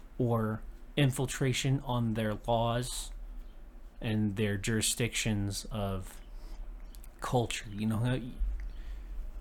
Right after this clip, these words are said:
using and abusing diplomatic relations to have influence, lobbying, and all this other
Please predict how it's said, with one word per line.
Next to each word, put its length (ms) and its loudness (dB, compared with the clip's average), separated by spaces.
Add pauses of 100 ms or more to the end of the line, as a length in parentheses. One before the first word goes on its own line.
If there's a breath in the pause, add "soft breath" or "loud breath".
(460)
using 440 8
and 80 4
abusing 680 4 (1500)
diplomatic 600 4
relations 640 2
to 140 -4
have 320 0
influence, 720 0 (600 loud breath)
lobbying, 720 4 (400)
and 100 0
all 140 2
this 160 -2
other 380 0